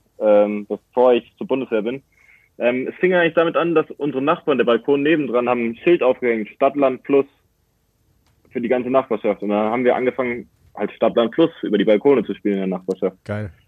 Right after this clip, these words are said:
Speaker 1: Und die Kinder haben sich dann halt irgendwie, nach zweimal haben wir gemerkt, die Kinder fühlen sich irgendwie ausgelassen,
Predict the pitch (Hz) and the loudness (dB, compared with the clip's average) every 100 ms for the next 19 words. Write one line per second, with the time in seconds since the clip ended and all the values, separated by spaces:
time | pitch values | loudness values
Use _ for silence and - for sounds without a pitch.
0 | _ - - - 160 180 175 139 110 151 | _ -8 -4 2 4 6 6 4 0 2
1 | 151 143 143 123 147 139 139 139 - _ | 2 2 2 2 2 2 2 2 -4 _
2 | _ _ _ _ _ - - - _ _ | _ _ _ _ _ -20 -20 -20 _ _
3 | - 117 120 117 110 113 107 123 123 127 | -2 0 2 0 0 -2 -4 0 0 0
4 | 117 110 101 107 110 110 110 110 110 104 | -2 0 2 2 0 0 0 0 -4 -6
5 | 107 | -8